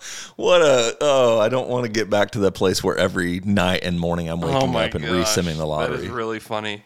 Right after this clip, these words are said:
Speaker 2: Yeah, we just did a sim on Tankathon and, and got number one. So, there it is.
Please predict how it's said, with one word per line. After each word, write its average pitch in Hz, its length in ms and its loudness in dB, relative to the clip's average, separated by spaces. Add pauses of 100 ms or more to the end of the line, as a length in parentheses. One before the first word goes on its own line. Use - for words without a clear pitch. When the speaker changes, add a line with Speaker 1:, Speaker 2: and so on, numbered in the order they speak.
(120)
Speaker 2:
Yeah, 113 300 -2
we 110 160 -10
just 117 280 -12 (340)
did 120 160 -2
a 107 120 0
sim 107 320 -6
on 101 140 -8
Tankathon 98 680 -6
and, 95 200 -14
and 104 200 -6
got 92 260 -2
number 90 260 -8
one. 101 260 -14 (460)
So, 87 420 -8 (460)
there 120 180 2
it 143 80 0
is. 160 460 -2